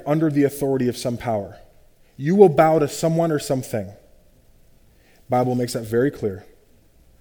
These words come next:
You don't have a choice in that. If you bow down to Jesus, Jesus is the only king, he's the only master, he's the only Lord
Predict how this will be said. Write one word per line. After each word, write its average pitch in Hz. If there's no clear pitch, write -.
You 117
don't 127
have 143
a 156
choice 123
in 104
that. 95
If 196
you 233
bow 180
down 180
to 147
Jesus, 120
Jesus 190
is 196
the 151
only 190
king, 127
he's 127
the 135
only 185
master, 120
he's 113
the 131
only 170
Lord 113